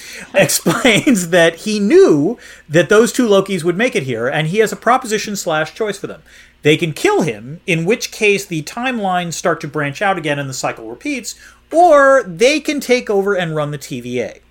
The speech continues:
While they are given this choice, Mobius has returned to the T V A and confronts Renslayer, who has received information from Miss Minute and fake Voldemort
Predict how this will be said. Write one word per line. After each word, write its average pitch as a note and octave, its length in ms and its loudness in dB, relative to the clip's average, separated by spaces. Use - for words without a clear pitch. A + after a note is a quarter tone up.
While D4 220 4
they E4 100 0
are D4 100 2
given B3 200 -4
this G#3 160 -6
choice, E3+ 360 -2
Mobius A3+ 480 0
has A#3 280 -2
returned C#4+ 320 -4
to C#4+ 60 -8
the G#3 80 -12
T E3+ 220 -8
V B2+ 180 -6
A A#2 180 -6
and D3+ 180 -6
confronts C4 380 -8
Renslayer, G3 600 -4
who E3+ 140 -2
has D3 120 -6
received A#3 460 -6
information F#3+ 580 -6
from D3 240 -6
Miss D3+ 220 -8
Minute A#3 400 0
and F#3+ 320 -4
fake F#3+ 260 -4
Voldemort D#3+ 560 -2